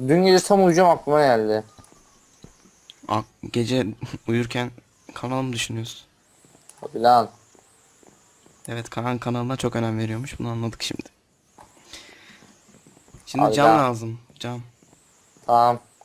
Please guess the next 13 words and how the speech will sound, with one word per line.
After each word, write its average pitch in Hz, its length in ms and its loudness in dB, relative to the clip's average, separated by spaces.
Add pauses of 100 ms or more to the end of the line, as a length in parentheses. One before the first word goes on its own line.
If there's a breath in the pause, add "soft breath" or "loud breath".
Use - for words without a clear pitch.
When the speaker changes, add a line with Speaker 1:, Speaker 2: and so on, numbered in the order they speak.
(100)
Speaker 1:
Kaan 117 280 4
Aytaç 117 340 -2
dedi, 113 320 -4
D 110 60 -4
Ş 110 180 -10
T 113 140 -14
T 113 160 0
iyi 113 240 -2
geliyor. 107 360 0 (960 soft breath)
Kırk 151 280 0
tane 147 260 4
kum 147 220 -6
buldum. 113 260 -8